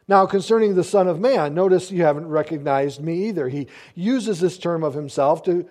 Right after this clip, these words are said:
disclaim his deity. "For the Son of Man has come eating and drinking, and you say, 'Look at him. He's a glutton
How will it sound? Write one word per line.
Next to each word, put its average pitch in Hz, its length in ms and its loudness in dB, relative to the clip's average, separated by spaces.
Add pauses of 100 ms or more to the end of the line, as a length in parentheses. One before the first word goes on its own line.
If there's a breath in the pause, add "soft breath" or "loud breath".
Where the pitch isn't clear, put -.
disclaim 160 440 -4
his 160 180 -6
deity. 180 500 -4 (800 soft breath)
"For 214 100 2
the 214 80 0
Son 240 200 2
of 226 60 2
Man 240 300 2
has 196 180 2
come 180 300 0
eating 220 300 0
and 165 120 -4
drinking, 147 600 -6 (960)
and 156 140 -4
you 240 140 0
say, 196 240 6
'Look 202 380 8
at 208 160 6
him. 226 400 4 (760)
He's 165 200 -4
a 165 80 0
glutton 143 540 -4